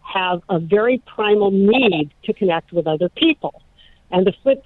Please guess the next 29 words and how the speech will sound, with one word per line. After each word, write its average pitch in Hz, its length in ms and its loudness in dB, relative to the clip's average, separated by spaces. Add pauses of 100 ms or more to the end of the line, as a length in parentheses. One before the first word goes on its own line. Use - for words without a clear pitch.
side 403 260 0
of 226 140 -2
that 156 440 -4
is 214 220 2
we 208 120 2
have 208 160 -2
a 208 80 2
very 214 300 2
primal 202 520 -2 (220)
fear 196 580 0
of 180 220 -4
being 208 220 2
isolated, 170 800 -4
of 170 240 -2
being 196 180 4
ostracized 180 1120 -6
or 175 260 -2 (120)
social, 220 640 2
you 214 100 2
know, 190 180 -2
socially 240 360 0
rejected. 208 600 -4 (560)
And 226 220 0
so, 269 160 0
yes, 247 420 -2 (140)
that 214 240 -4
does 311 320 0
lead 269 240 0
people 220 640 0